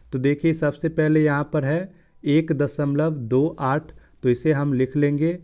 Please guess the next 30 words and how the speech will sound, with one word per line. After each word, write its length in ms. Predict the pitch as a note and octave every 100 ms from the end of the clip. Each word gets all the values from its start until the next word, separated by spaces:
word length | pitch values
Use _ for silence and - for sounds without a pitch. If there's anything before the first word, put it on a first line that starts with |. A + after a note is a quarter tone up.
| - - - -
तो 100 | B2
यहाँ 320 | A#2+ B2 C#3 C#3+
पर 140 | D3 B2
है 360 | B2 C#3 F3 - - _ _
एक 320 | B2+ C#3+ D#3+ C#3
दशमलव 760 | B2+ B2+ C3 A#2+ C3 D3+ E3 - _ - -
दो 640 | A#2+ A#2 C3 D#3+ F3+ - _ - -
आठ 400 | A2+ G#2 G#2 - _ _ _ -
और 140 | B2
इसके 240 | C3 - D#3+
बाद 280 | C#3+ D3 C#3+
क्या 200 | D3+ D3
है, 240 | D3 F3+ - - _ -
तो 80 | B2
इसे 220 | A#2+ D#3+
हम 140 | D3
नीचे 340 | C#3+ C3 B2 D3+
में 140 | D#3
लिख 200 | D3+ D3
लेंगे 420 | C#3+ C3+ C3+ E3 F3 - _ - -
ज़ीरो 720 | B2 A2 B2 C3+ D#3 F3 F#3 - -
दशमलव 760 | B2 B2 C3+ B2+ A#2+ C3+ D#3+ E3+ - _ -
ज़ीरो 600 | A2+ G#2 B2 B2+ D3+ E3+ E3 - - -
आठ। 360 | A#2+ G#2 G2+ - - - - - -
अब 160 | C#3+ C#3
क्या 200 | - E3+
करना 360 | E3 E3+ E3 E3
है, 100 | E3+
तो 140 | D#3
देखिए 500 | B2 B2 - D#3 E3